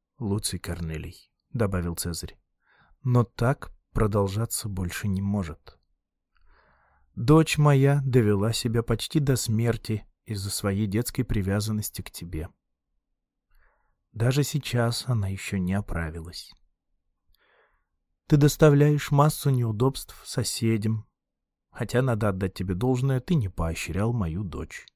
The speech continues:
И если быть справедливым, я признаю, что она сама доставляла тебе неудобства. Словом, я пришёл к выводу, что тебе лучше жить где-нибудь подальше отсюда.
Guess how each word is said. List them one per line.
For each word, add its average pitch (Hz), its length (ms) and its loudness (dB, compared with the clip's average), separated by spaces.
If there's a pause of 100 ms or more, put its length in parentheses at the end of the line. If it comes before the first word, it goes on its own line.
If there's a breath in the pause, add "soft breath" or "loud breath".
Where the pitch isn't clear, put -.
(1500)
И 135 80 0
если 117 400 2
быть 104 200 -2
справедливым, 98 1040 0
я 90 360 -6
признаю, 110 720 0 (400)
что - 360 -6
она 82 220 -4
сама 113 400 2
доставляла 98 640 0
тебе 90 220 -4
неудобства. 90 680 -2 (1000 soft breath)
Словом, 156 500 8 (120)
я 139 240 6
пришёл 135 420 0
к - 140 -6
выводу, 123 600 2
что - 280 -8
тебе 120 320 2
лучше 131 320 2
жить 123 220 0
где-нибудь 131 600 0
подальше 120 600 -2
отсюда. 80 580 -8